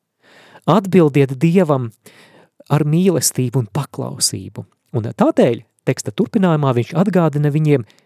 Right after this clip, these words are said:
desmit baušļus, kas ir derības pamats. Un tos mēs lasām piektajā nodaļā atkārtotā likuma grāmatā. Atcerēsimies, tur ir bauslis: "Tev nebūs citus dievus turēt līdzās manim,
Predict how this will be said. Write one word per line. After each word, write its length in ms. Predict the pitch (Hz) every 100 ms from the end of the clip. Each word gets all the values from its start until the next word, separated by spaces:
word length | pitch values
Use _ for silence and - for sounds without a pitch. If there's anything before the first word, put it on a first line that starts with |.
| -
desmit 540 | 117 175 175 165 131
baušļus, 680 | 120 139 143 98 - 113 -
kas 220 | - 107 113
ir 60 | 104
derības 560 | 120 123 110 98 98 -
pamats. 480 | 123 110 95 - - _ _ _ _ _ -
Un 100 | 131 117
tos 220 | 208 226
mēs 160 | 160 127
lasām 360 | 143 170 147 117 -
piektajā 580 | 143 170 - 131 123 107 _ _ 127
nodaļā 540 | 147 127 98 95 95 95 123
atkārtotā 480 | - 98 - 92 98
likuma 320 | 104 - 95 87
grāmatā. 540 | 104 98 98 - 101 - - - - -
Atcerēsimies, 640 | 131 117 104 - 110 101
tur 160 | - 113
ir 200 | 110 113
bauslis: 560 | 117 135 139 - 139 - 135 - -
"Tev 160 | 123 123
nebūs 380 | 143 147 131 175
citus 280 | - 156
dievus 420 | 110 135 151 143 -
turēt 320 | 160 151 143 151
līdzās 480 | 160 147 139 - 139
manim, 380 | 156 160 156